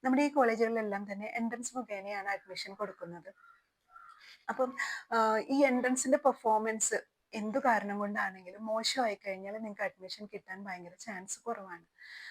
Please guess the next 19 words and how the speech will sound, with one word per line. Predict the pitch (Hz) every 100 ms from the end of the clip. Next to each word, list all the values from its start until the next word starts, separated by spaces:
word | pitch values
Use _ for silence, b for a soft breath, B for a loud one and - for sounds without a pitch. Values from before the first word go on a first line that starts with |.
| B
കൂടാതെ | 320 330 320
തന്നെ | 311 285 294
ഈ |
കോളേജുകളിൽ | 285 254 220 208 208 208
വളരെ | 226 233 247 277
ചുരുങ്ങിയ | - 277 269 277 320
സീറ്റുകൾ | 320 233 - 196
മാത്രമേ | 202 202 180 202
അവൈലബിൾ | 190 180 175 175
ആയിട്ടുള്ളൂ. | 180 165 - 170 - -
എന്നാൽ | 220 233
അപ്ലിക്കേഷൻ | 226 214 220 214 240 247
വരുന്നത് | 233 202 202 208
വളരെ | 254 208 180 196
അധികം | 208 175 170 202
ഉണ്ടാണ്. | 170 160 151 160 _ B B B B
അപ്പൊ | 302
ഇങ്ങനെ | 302 277 294 311
പല, | 254 226